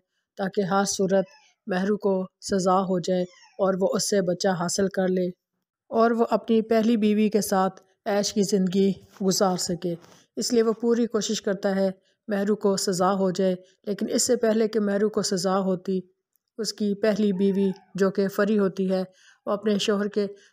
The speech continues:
तमाम गुनाहों की राजदार होती है। वो ये जानकर कि वो एक बेगुनाह औरत को सज़ा दे रहा है, उसे बर्दाश्त नहीं होता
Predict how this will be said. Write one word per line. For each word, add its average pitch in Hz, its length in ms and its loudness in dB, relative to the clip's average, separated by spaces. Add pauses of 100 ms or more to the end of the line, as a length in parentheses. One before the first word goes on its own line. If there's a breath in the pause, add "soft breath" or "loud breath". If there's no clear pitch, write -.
तमाम 202 440 2
गुनाहों 196 440 2
की 202 200 2
राजदार 185 480 0
होती 190 320 -2
है। 185 200 -2 (400 soft breath)
वो 214 120 0
ये 220 340 0 (140)
जानकर 196 500 2 (340 soft breath)
कि - 60 -6
वो 214 80 -2
एक 208 180 -2
बेगुनाह 202 680 -2
औरत 196 320 0
को 196 160 -2
सज़ा 190 400 0
दे 185 240 0
रहा 190 280 -2
है, 185 180 -4
उसे 180 200 -6
बर्दाश्त 180 460 -4
नहीं 185 180 -2
होता 175 320 -6